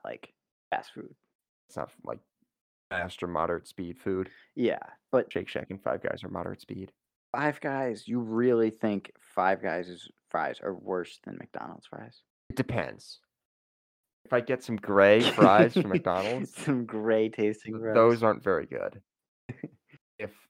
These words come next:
Speaker 2: but if I get, if I, if both of them are at their best, McDonald's is better.
Speaker 1: That's, I'm just telling you right now,
Speaker 2: I,
Speaker 1: that's
Speaker 2: I
Speaker 1: a hot
Speaker 2: will
Speaker 1: take.
Speaker 2: give Five Guys that they are more consistent. McDonald's is very up and down.
Speaker 1: Yeah.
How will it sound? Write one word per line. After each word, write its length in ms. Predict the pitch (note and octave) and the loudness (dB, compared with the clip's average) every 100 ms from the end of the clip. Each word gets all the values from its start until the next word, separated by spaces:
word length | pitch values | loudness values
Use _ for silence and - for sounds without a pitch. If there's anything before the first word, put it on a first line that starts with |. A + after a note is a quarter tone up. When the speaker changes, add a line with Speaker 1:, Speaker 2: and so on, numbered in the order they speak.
| - | -4
Speaker 2:
but 140 | G#2 | -2
if 180 | G2 - | -2 -2
I 120 | G2+ G#2 | 0 2
get, 280 | G2+ F#2+ | 2 0
if 180 | A2 - | -2 2
I, 140 | A2+ A#2 | 6 6
if 220 | B2 - - | 2 0 4
both 220 | C#3 D3 | 6 4
of 100 | C#3+ | -2
them 160 | C3 A#2 | 0 2
are 80 | |
at 100 | A2+ | 2
their 140 | G#2+ G2 | 0 -2
best, 500 | A2 C3+ D3 - - | 0 -2 -4 -20 -20
McDonald's 480 | - - F2 B1 - | -16 -10 -8 -8 -10
is 80 | - | -18
better. 300 | - - _ _ _ _ | -20 -20 _ _ _ _
Speaker 1:
That's, 280 | A#2 B2 - - - | 0 0 -2 -12 2
I'm 180 | A#2 C3+ | 4 4
just 140 | C3+ | 4
telling 180 | C3 A#2 | 4 4
you 120 | G#2+ | 4
right 100 | G#2 | 2
now, 120 | G2+ G#2 | 4 4
Speaker 2:
I, 40 | |
Speaker 1:
that's 180 | A2 A#2+ | 6 6
Speaker 2:
I 20 | |
Speaker 1:
a 40 | |
hot 120 | F#2 C#3 | 6 4
Speaker 2:
will 60 | C3 | 4
Speaker 1:
take. 80 | C3 | 0
Speaker 2:
give 180 | A#2+ | -2
Five 340 | - A2+ A2 G#2 | 0 2 2 -2
Guys 220 | G#2 G2+ | -4 -4
that 100 | G2 | -8
they 60 | G2+ | -6
are 60 | F#2+ | -6
more 160 | F2+ F#2+ | -8 -12
consistent. 560 | G2 - - - - _ _ _ _ - | -14 -14 -20 -20 -20 _ _ _ _ -16
McDonald's 460 | - G#2+ G#2+ G#2+ F#2+ | -4 0 0 -2 -8
is 100 | F2 | -12
very 400 | F2+ F#2+ F2 C#2+ | 0 2 4 0
up 120 | - | -6
and 80 | E2 | -14
down. 180 | - - - | -16 -16 -6
Speaker 1:
Yeah. 300 | D#2 G#1+ | -4 -4